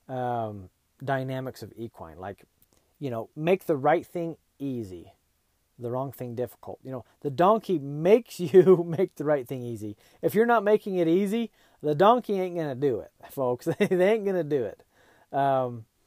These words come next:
you know, i-, if, if you're doing too much repetition or, or drilling and not enough reward, and you're not showing them that they're on the right track,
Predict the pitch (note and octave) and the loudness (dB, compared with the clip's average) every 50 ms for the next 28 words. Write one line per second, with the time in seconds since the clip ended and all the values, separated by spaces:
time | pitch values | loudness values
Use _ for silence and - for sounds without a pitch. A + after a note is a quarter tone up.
0 | _ _ _ _ _ _ _ - C#3 C#3+ C#3 C#3 C#3 C#3+ D3 C#3+ - - E3 D3 | _ _ _ _ _ _ _ -6 -6 -4 -4 -2 -2 -2 -2 -4 -2 -4 -4 -4
1 | - - _ - D3+ D3 - C#3+ D3+ D#3+ F3 F#3 F3+ - D#3+ D#3 E3 E3+ E3+ D#3+ | -4 -8 _ -6 -6 -6 -4 -2 0 2 2 2 2 0 -2 -4 -2 -2 -2 -4
2 | - F#3 F3+ F3 E3+ D#3+ - D#3 E3 E3 - D3 - - D#3+ D#3 - - G3+ G3 | -2 -2 -2 0 -2 -2 0 0 -2 0 -2 -4 -8 -6 -6 -6 -6 -8 -10 -12
3 | G3 _ _ _ _ _ _ _ - - C3+ C3 B2+ B2 - C3 C3 B2 A#2+ A2+ | -12 _ _ _ _ _ _ _ -8 -4 -2 -2 -2 -4 -4 -6 -6 -6 -6 -2
4 | C#3+ D#3 E3 F3 F#3 F#3+ G3 G3 G3 - _ - C3 C3 B2+ B2+ B2+ B2+ B2+ B2+ | 0 0 0 0 -2 -4 -6 -10 -14 -18 _ -14 -10 -10 -8 -8 -8 -8 -8 -10
5 | - A#2 B2 C#3 D3 D#3+ D#3+ D3 C#3+ D3 D3 C#3 - - A#2 A#2 G#2+ A2 A#2 B2 | -12 -10 -6 -2 -2 -2 -2 -2 -4 -6 -6 -8 -8 -8 -8 -8 -8 -6 -4 0
6 | C#3+ E3 F#3 G3+ G3+ - _ _ _ _ _ _ - C3 C3+ C#3+ D#3 E3 D3+ C#3 | 0 2 2 0 -2 -6 _ _ _ _ _ _ -12 -10 -6 -6 -6 -4 -6 -6
7 | A#2 - - - D3+ C#3+ D#3 E3 E3 D#3 C3 A#2 F2+ A#2+ C3 C3 C3+ C#3 C#3 C3 | -8 -8 -8 -6 -4 -4 -4 -4 -6 -6 -8 -8 -8 -6 -6 -4 -4 -4 -6 -4
8 | A#2+ B2 C3+ A#2+ - - C3+ C#3 D3+ F3 F3+ _ _ | -2 -2 -4 -4 -6 -6 -4 -2 -2 -2 -4 _ _